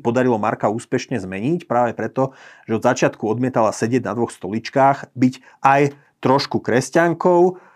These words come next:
a súčasne aj byť akceptovanou v urod-, urodzenej rímskej spoločnosti s jej svetskými hodnotami. Lígia si dôsledne strážila svoj etický štandard a odmietala robiť kompromisy so svojou vierou, so svojím presvedčením.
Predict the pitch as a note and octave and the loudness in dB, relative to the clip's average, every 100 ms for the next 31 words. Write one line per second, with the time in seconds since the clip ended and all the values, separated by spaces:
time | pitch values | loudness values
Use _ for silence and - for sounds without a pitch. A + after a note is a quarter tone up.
0 | _ _ - - C#3 - E3 - A#2+ A2+ | _ _ -8 -2 0 2 0 0 -2 2
1 | C3+ D3 D3 B2 B2 A#2 A#2 B2 - A2+ | 4 4 4 2 2 0 0 -2 -2 0
2 | G#2+ G#2 G2 A#2 A#2 - C3 C#3+ A#2+ A2+ | 0 0 -2 -2 -2 -2 0 2 2 0
3 | G#2+ A#2 - G2+ - G#2 G#2 A2 F#2+ - | -2 -6 -6 -6 -2 -2 -2 -6 -10 -10
4 | G2 F#2+ F#2 - F#2+ - A2 F#2 F#2 E2+ | -8 -6 -8 -8 -10 -10 -12 -10 -8 -10
5 | F#2 F#2 G2 _ - - - - D3+ E3+ | -10 -10 -12 _ -20 -20 -18 0 2 4
6 | E3+ - B2 A#2+ C#3+ D#3+ B2+ - A#2 A#2 | 2 2 2 2 2 2 0 0 2 2
7 | A2+ A#2 G#2+ - G2 G#2+ - A2+ - B2 | 2 0 0 -4 -8 -8 -12 -16 -4 -2
8 | C3+ C3+ B2+ B2+ G#2 G#2+ A2 A2+ G2 G2 | 2 4 2 0 -4 -4 -4 -2 -2 -2
9 | G#2 - A2+ A2+ A#2 A2 - G#2 G2+ G#2+ | -6 -6 -8 -4 -4 -4 -6 -6 -6 -8
10 | F#2+ - G2+ F#2 G2+ A#2 B2+ B2+ B2+ G#2+ | -10 -6 -6 -4 0 4 4 4 0 -8
11 | - F#2 A2+ C#3+ C#3 C#3+ C3 B2 | -8 -6 -4 -2 0 2 2 0